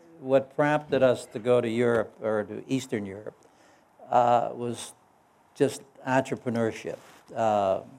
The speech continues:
finding a market. Uh, in the late eighties, things were horrible. There was no development. A lot of stuff was going on,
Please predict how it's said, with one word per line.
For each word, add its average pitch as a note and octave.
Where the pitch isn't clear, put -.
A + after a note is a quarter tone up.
finding C#3
a A#2+
market. A2
Uh, A2+
in A2+
the G#2+
late B2+
eighties, A#2+
things A#2
were G#2
horrible. A2+
There B2
was A2+
no B2+
development. A#2+
A E3+
lot A#2+
of A#2+
stuff -
was G#2
going A2+
on, A2+